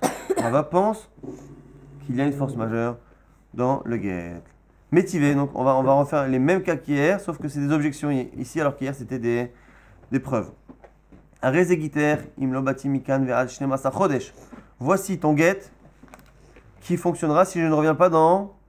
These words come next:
douze mois. Umet betor shneim asar chodesh. Et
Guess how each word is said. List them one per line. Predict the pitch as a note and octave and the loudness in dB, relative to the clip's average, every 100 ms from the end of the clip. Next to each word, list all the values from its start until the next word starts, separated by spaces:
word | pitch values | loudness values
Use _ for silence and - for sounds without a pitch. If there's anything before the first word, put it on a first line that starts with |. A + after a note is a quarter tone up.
| - | -18
douze | A2+ C#3+ E3+ | -4 0 2
mois. | D#3 A#2+ - _ _ _ | 2 0 -2 _ _ _
Umet | F#3+ F#3+ F3 F3+ - | 0 4 2 2 -4
betor | A#2+ C#3+ D3+ D#3 C#3+ | -6 -2 2 0 0
shneim | D#3 D3 | -2 -2
asar | C#3+ D3 B2 - - | 2 0 0 -8 0
chodesh. | F3 D3+ B2+ - _ _ _ _ | 2 2 -2 -6 _ _ _ _
Et | F3+ F3+ E3 B2+ - | 2 4 4 2 -4